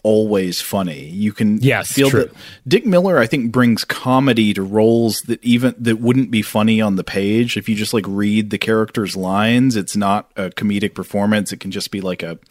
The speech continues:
Speaker 1: you know, a, a straightforward minor bit part where he plays a shop owner or something, but somehow in his delivery, Dick Miller always makes the character funny.
Speaker 2: Yeah, whereas Saxon, it's more just knowing that it's Saxon and knowing that he was in all these films and that he,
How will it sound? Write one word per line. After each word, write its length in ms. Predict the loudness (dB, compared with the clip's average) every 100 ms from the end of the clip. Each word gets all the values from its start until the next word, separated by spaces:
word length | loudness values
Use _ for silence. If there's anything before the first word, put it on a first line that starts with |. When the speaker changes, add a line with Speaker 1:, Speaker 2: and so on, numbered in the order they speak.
| -20 -20 _ _
Speaker 1:
you 100 | -10
know, 200 | -8 -8
a, 380 | -8 -8 -8 -6
a 40 |
straightforward 800 | -6 0 0 0 -2 0 2 2
minor 380 | 2 0 2 0
bit 300 | 0 -4 -4
part 260 | -2 -2 0
where 80 | -4
he 60 |
plays 200 | -6 -6 -2
a 40 |
shop 400 | 0 0 0 0
owner 320 | 2 4 4
or 80 | 2
something, 380 | 0 0 0 0
but 100 | 0
somehow 800 | 0 0 2 0 0 2 2 4
in 100 | 2
his 160 | 0
delivery, 640 | -4 -2 0 2 2 2 2
Dick 240 | -2 0
Miller 320 | 0 0 0
always 460 | 0 0 0 -2 -4
makes 240 | -6 -6
the 80 | -10
character 440 | -4 -2 -2 -6
funny. 600 | -10 -4 -2 -4 -8 -18 -20 _ -20 -18 -18 -10 -2
Speaker 2:
Yeah, 180 | 0 2
whereas 260 | 2 0
Saxon, 540 | 0 0 0 0 0 0
it's 220 | -2 0
more 260 | 2 2
just 300 | 2 0 -2 -8 0
knowing 480 | 2 2 2 0
that 140 | 0 -2
it's 160 | -4
Saxon 480 | -4 -4 -4 -2 2
and 140 | 4 4
knowing 320 | 4 2 2
that 100 | 2
he 80 | 2
was 120 | 2
in 60 |
all 140 | 2 2
these 180 | 0 -2
films 460 | -2 0 2 2
and 240 | 2 0 0
that 80 |
he, 160 | -2